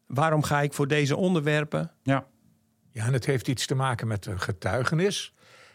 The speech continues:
Speaker 3: En het is natuurlijk in heel veel, in de Tweede Kamer is dat de,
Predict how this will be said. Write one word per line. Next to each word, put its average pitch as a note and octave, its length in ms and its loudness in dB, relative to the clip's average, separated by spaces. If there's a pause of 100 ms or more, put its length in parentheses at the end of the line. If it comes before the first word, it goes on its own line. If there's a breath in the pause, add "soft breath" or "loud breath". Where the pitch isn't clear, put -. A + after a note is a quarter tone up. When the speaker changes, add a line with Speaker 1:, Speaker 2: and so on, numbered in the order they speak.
Speaker 3:
En G#2+ 140 -12
het G2 140 -10
is A2 100 -4
natuurlijk A2+ 460 -2
in G#2+ 120 -8
heel A2 240 -2
veel, G2+ 320 -2
in G#2 160 -6
de F#2 100 -6
Tweede F#2 300 -2
Kamer G2 420 -4
is - 140 -12 (420 soft breath)
dat F#2 220 -8
de, A2+ 260 -10